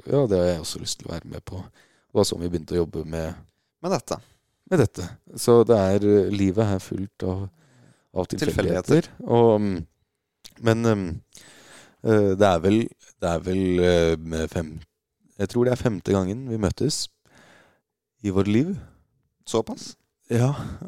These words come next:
Speaker 1: eh, for det er jo Haaland-reklamen, ehm, og så den fotballkampen, så på Salt, og så på, ehm,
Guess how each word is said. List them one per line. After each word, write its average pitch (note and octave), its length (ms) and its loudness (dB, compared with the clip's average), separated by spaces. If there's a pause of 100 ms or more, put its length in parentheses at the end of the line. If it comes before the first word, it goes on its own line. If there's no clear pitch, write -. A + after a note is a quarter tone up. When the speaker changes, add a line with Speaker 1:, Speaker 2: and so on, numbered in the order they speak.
(140)
Speaker 1:
eh, A2+ 380 2
for A#2 140 -2
det G#2 80 6
er G2+ 120 6
jo G2+ 40 0
Haaland-reklamen, F2 840 0 (600)
ehm, E2 1200 0 (880)
og F#2+ 140 -12
så E2 640 -2 (240)
den D#2+ 140 -6
fotballkampen, D#2+ 640 -10 (160)
så E2 200 -8
på - 140 -10
Salt, - 640 -10 (840)
og F#2+ 100 -8
så D#2+ 320 -4 (120)
på, E2+ 140 -4 (520)
ehm, D#2+ 360 -16